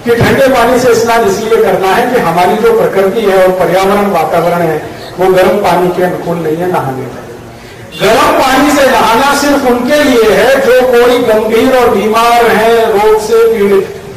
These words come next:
बहुत गंभीर कोई रोग है आपको, तो गर्म पानी से नहाने की छूट है। अन्यथा अगर आप स्वस्थ हैं और जिंदगी भर स्वस्थ रहना चाहते हैं तो ठंडे पानी से ही नहाइए।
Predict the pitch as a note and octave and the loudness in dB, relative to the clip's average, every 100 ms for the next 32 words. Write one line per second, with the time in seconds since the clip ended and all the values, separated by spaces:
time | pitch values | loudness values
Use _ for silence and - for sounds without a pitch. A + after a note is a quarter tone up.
0 | - - - - - A#3 A#3+ D4 C4+ C4 | -18 -20 -20 -20 -6 0 2 2 2 2
1 | B3+ B3+ C4 B3+ A#3+ A3 G3 F#3 F3+ - | 2 2 2 2 4 2 2 2 0 0
2 | F#3 F#3+ - - - A#3+ B3+ B3 A#3 A#3+ | 0 0 -2 -8 -8 0 2 2 2 2
3 | A#3+ A3+ A#3 B3 A#3 F3+ G3+ G3+ G3+ - | 0 2 0 0 0 0 0 -2 -4 -2
4 | F#3+ F3+ D#3+ D#3 - - - G#3 A#3+ B3 | -2 0 -2 -4 -8 -12 -4 0 0 2
5 | A3+ A#3 A3+ A3+ A3 G#3+ G#3+ G#3+ A#3+ A3+ | 2 2 2 2 0 0 0 0 0 2
6 | G3+ G#3+ A3+ A3+ A3+ B3+ B3 A3 G#3 G3 | 2 0 2 2 2 0 0 0 0 0
7 | G3 G3 G3 F#3 A#3 A3+ A#3 G3 F#3+ G3 | 0 0 0 0 0 0 0 -2 -2 -2
8 | G3 - F3 F3+ F3+ F3+ D3 C#3 | -2 -4 -4 -6 -6 -4 -4 -6